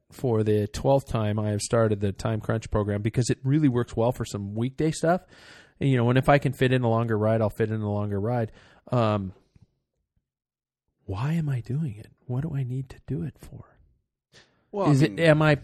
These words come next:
Speaker 1: am I planning on racing? Maybe. Do I have to get fit? No, not really. Why do I still do, why do I have the stationary bike in the studio at, we're looking at it,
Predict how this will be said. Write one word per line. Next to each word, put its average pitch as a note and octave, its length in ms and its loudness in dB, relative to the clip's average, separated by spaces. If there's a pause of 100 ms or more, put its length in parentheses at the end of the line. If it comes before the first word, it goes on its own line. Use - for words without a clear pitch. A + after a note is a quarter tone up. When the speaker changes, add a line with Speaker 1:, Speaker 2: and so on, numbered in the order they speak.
(140)
Speaker 1:
am B2+ 160 2
I A#2+ 140 0
planning A2+ 580 -4
on E3 180 -4
racing? A3 540 -6 (640)
Maybe. F#3 480 -2 (1120)
Do A#2 160 2
I G2 260 -2 (220)
have - 460 -8
to D#3 100 -2
get - 360 -6
fit? - 340 -2 (1800)
No, E3 440 -4
not F#3 260 -6
really. C3+ 320 -6 (920)
Why A2+ 320 0
do A#2+ 100 0
I B2+ 60 0
still A2+ 260 -2
do, G#2+ 140 -10
why A#2+ 260 0
do G3 140 4
I G3 120 6
have C#3+ 360 4
the C3 60 0
stationary D3+ 460 -2
bike A#2 360 0
in A#2 160 -2
the C#3+ 60 0
studio A2+ 380 2
at, A2+ 260 0
we're D#3 120 4
looking B2+ 400 0
at A2 180 -2
it, A2+ 160 -4